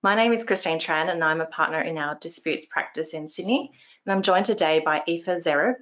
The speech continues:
a senior associate from our Melbourne office, and Maxwell Herman, an associate from our New York office. This is episode ten. I can't <laughs> believe we're here, but here we are. Now, in our last episode, our colleagues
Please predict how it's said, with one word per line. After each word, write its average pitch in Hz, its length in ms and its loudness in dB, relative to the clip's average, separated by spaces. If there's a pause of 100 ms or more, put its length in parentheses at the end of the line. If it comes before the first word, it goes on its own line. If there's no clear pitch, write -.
(180)
a 175 60 -14
senior 170 260 -2
associate 156 460 -4
from 156 180 -2
our 147 220 0
Melbourne 151 260 -2
office, 214 480 -4 (480)
and 175 180 2
Maxwell 165 360 0
Herman, 160 420 0 (360)
an 175 60 -2
associate 160 560 0
from 151 280 -2
our 156 180 2
New 156 180 -2
York 160 280 0
office. - 480 -12 (520)
This 190 200 0
is 190 200 2
episode 170 600 2
ten. 175 340 0 (120)
I 165 360 2
can't - 200 0
<laughs> - 0 -
believe 214 360 0
we're 185 240 6
here, 247 400 4
but - 220 2
here 269 240 4
we 196 160 8
are. 156 280 4 (380)
Now, 196 300 6 (320)
in 190 120 4
our 208 140 6
last 190 320 4
episode, 180 580 -4
our 160 200 0
colleagues 165 560 0